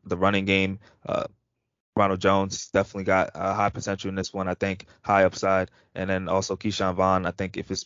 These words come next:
gonna be a blowout, he definitely has some value late in the game,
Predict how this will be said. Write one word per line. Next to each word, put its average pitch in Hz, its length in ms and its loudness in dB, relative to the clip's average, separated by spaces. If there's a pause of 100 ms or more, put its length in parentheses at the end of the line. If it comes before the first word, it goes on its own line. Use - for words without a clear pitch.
gonna 95 180 0
be 95 100 2
a 87 60 4
blowout, 90 380 4
he 98 80 -2
definitely 92 340 -2
has - 80 -6
some 87 120 -12
value 92 400 2
late 90 160 0
in 90 80 -6
the 90 80 -6
game, 92 380 -2